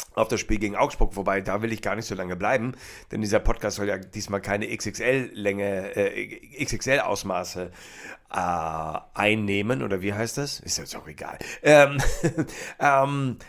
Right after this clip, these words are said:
also, ich glaube, zum Spiel gegen Augsburg, ja, da ist mehr oder weniger sogar schon alles gesagt. Augsburg reichte eine mittelmäßige,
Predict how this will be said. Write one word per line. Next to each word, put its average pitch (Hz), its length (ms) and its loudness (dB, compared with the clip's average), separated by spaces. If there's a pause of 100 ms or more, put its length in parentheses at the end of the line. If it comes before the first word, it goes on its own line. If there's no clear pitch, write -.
(140)
also, 139 200 6 (200)
ich 127 120 -4
glaube, 185 360 4 (220)
zum 175 180 0
Spiel 190 380 0
gegen 160 200 2
Augsburg, 170 560 2 (220)
ja, 156 180 -2 (120)
da 127 100 2
ist - 380 -4
mehr 127 200 4
oder 151 120 2
weniger 143 260 0
sogar 123 260 0
schon 120 300 -4
alles 117 280 -4
gesagt. 117 440 0
Augsburg 135 640 0 (100)
reichte 120 440 -2
eine 107 400 2 (580)
mittelmäßige, 151 1700 2